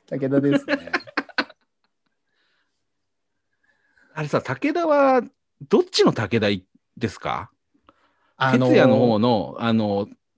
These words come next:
Speaker 2: 武田信玄の方の武田なのか、それとも、あの、バンブーの竹なのかですよ。
Speaker 1: 僕ね、初め実は信玄の方だったんですよ。武士の武ね。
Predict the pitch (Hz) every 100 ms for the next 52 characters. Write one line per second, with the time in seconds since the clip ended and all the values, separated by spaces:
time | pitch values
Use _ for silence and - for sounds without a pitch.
0 | _ - 143 214 208 196 - 247 226 123
1 | 104 92 104 82 95 107 98 101 107 95
2 | - 120 117 98 85 123 123 139 104 85
3 | - _ _ _ _ - 90 90 85 80
4 | 78 80 71 64 - _ _ _ _ _
5 | _ _ _ _ - 170 208 151 131 110
6 | 92 101 - 95 90 87 85 85 82 87
7 | - - - - - - _ - 110 107
8 | 110 107 98 95 85 - _ _ - 131
9 | 143 214 233 247 233 226 156 123 - 208
10 | 175 127 104 98 107 95 90 90 85 85
11 | 92 139 - 107 92 107 87 98